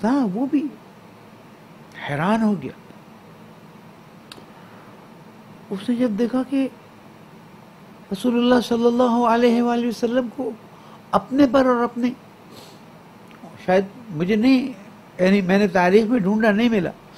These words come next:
कि उसे पता था कि ये बेटी है, दो नवासे और ये दामाद है या नहीं। बस ये देखा कि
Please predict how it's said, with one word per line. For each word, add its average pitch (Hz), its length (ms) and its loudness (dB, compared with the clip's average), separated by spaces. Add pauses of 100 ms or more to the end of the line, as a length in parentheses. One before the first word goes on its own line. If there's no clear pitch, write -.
(500)
कि 214 60 0
उसे 214 180 4
पता 208 300 4
था 247 140 6
कि 240 100 6
ये 240 80 10
बेटी 220 440 6
है, 226 220 10
दो 208 420 6
नवासे 190 540 0
और 202 200 0
ये 208 60 4
दामाद 208 460 -2
है 233 80 -4
या 247 160 2
नहीं। 220 200 0 (160)
बस 254 180 0
ये 254 80 4
देखा 247 320 4
कि 262 160 2